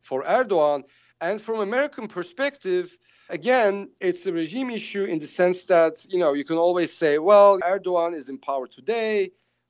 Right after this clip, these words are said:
but, you know, he won't be maybe in power tomorrow, so we don't have to negotiate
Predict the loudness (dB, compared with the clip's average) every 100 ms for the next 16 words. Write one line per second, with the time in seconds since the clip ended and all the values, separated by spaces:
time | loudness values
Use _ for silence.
0 | -2 0 2 -2 -4 -4 -6 -6 -6 -2
1 | -2 -2 -4 -4 -4 -4 -6 -8 -4 0
2 | 0 -2 -6 -10 -2 2 4 6 6 4
3 | 0 -6 -4 -2 -2 -4 -4 -4 -4 -4
4 | -8 -6 -6 -6 -10 _ -12 -12 -8 -8
5 | -8 -4 -2 0 -2 -6